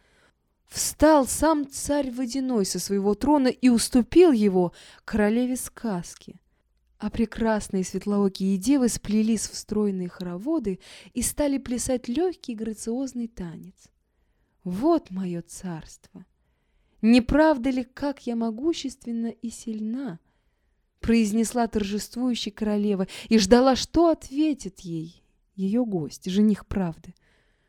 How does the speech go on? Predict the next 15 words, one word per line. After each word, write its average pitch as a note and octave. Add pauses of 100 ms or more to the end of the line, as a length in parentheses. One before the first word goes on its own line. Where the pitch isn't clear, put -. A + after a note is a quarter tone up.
(280)
Но A3
гость D4
не D4
успел C#4+
ответить. - (720)
Звонко D#4+
засмеялась B3+
проказница A#3
правды E4
и E4
сдёрнула C#4
со A#3
своих A#3
глаз C#4+
покрывало. F3+